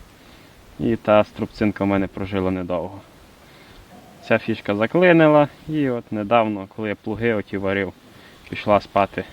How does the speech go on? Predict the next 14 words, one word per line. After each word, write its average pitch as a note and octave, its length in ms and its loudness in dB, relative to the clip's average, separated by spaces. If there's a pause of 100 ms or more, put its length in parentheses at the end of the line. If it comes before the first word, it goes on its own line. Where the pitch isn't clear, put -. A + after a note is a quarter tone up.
(160)
оця G2+ 240 -2
друга G2+ 280 0
струбцинка. F#2 600 -8
Де C3+ 160 6
перша, - 380 0
я G#2 100 2
навіть G2 300 -4
не F#2 80 -4
знаю, A2 280 -6
десь F#2 140 -10
вже F#2+ 160 -10
валяється F#2 520 -4
в - 20 -4
мусорнику. F#2 480 -6